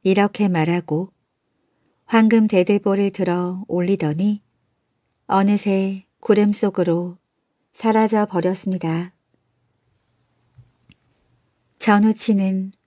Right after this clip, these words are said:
황금 대들보를 가지고 멀리 서공으로 날아갔습니다.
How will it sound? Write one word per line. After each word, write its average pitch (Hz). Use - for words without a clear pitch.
황금 220
대들보를 202
가지고 175
멀리 208
서공으로 208
날아갔습니다. 180